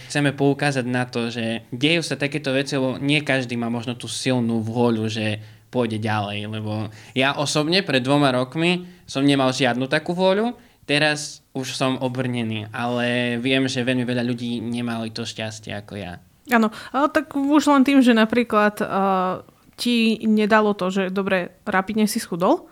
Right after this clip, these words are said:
Speaker 2: ale nejak, ja nemám pocit, že si sa nejako zmenil. Čo ja vidím na strašne veľa ľuďoch a veľmi ma to mrzí, že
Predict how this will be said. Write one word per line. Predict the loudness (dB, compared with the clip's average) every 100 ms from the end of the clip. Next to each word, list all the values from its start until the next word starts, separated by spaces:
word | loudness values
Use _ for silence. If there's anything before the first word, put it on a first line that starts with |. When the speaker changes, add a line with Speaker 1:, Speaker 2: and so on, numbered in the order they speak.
| 2
Speaker 2:
ale | 6 8 6 6 4 4 4 2
nejak, | 2 2 4 2 2
ja | 2 2
nemám | 4 2
pocit, | 2 -2 -4
že | -2 0
si | 0 0
sa | 0
nejako | -2 -4 -2
zmenil. | -2 -4 -6 -4
Čo | 0 2
ja | 4 4 4
vidím | 2 2 2 2 0
na | 0
strašne | -2 -2 -2 0
veľa | 0 0
ľuďoch | -2 -6 -6
a | -8
veľmi | -2 0 0
ma | 0
to | -4 -4
mrzí, | -2 -2 -2
že | -4